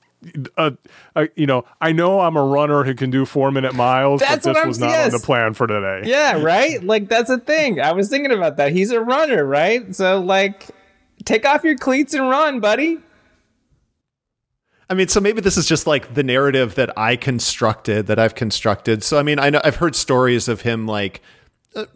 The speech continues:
Speaker 3: pout quitting before and being a little bit petulant when he was younger. I mean, he's still very young. And so, uh, the, the narrative that I created, that there was some fan being like, "You can't quit," or whatever. And he's like, "Oh, I gotta, like, represent, and,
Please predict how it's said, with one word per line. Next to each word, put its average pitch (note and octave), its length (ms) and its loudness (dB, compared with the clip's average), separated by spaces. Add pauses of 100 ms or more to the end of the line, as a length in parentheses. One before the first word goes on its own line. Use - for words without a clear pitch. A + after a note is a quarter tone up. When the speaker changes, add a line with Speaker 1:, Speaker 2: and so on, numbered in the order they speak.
(120)
Speaker 3:
pout - 300 -4
quitting G2 320 -2
before G2+ 540 -2
and G#2 180 -2
being A#2 240 2
a A2+ 60 0
little A2+ 160 2
bit A2+ 160 2
petulant G2+ 540 -4
when G2 140 0
he G#2+ 160 -2
was G2 540 0 (120)
younger. F#2+ 380 -2
I A2 60 0
mean, G#2 100 0
he's A2 140 2
still G2 180 0
very F#2 240 0
young. F#2+ 380 -2
And G2+ 160 -2
so, G#2 380 0 (340)
uh, C#3+ 220 0
the, D#3 240 0
the D3+ 220 2
narrative D#3+ 560 2
that B2 100 4
I C3+ 80 4
created, A#2+ 380 0
that A#2+ 140 -2
there B2+ 80 2
was C3+ 140 2
some C#3+ 160 2
fan B2+ 440 0
being A2+ 200 0
like, A2 180 -4
"You C#3 60 -2
can't C#3 300 0
quit," C3 260 2
or A#2+ 100 2
whatever. A2+ 480 2
And A2 80 0
he's B2 220 -2
like, A2 300 2 (420)
"Oh, C3 400 0
I C3 120 2
gotta, C3 200 2
like, A#2 260 0 (120)
represent, A#2+ 800 0
and, G#2+ 300 -4